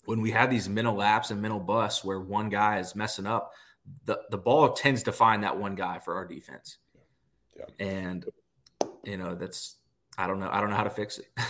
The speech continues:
Speaker 2: The one of eleven. Uh, anything else on defense before we get here to the ad read and, and to break into offense?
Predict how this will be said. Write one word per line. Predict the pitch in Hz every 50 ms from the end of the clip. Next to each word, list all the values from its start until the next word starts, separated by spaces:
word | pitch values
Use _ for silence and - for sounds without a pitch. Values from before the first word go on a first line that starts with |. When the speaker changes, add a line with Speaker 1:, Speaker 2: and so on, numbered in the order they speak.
| - 107 - - - - _ - _ _ _ - 90
Speaker 2:
The | 90 80
one | 76 82 85 82 82 82 80 87 82
of | 85 85 76
eleven. | 78 78 78 76 76 76 76 73 69 - - - - _ _ _ -
Uh, | 85 87 -
anything | 95 98 110 107 120 113 107
else | 95 95 95 90 -
on | - 87 80 76
defense | 80 82 82 80 80 78 76 -
before | 73 76 76
we | - 80
get | 71 62
here | - 73 76 71
to | - 73
the | 67 -
ad | 67 69 69 69
read | 71 69 69 69
and, | 69 65 -
and | 69 69
to | - 67
break | - - 71 69 -
into | - - - 62
offense? | - - - 52 - - -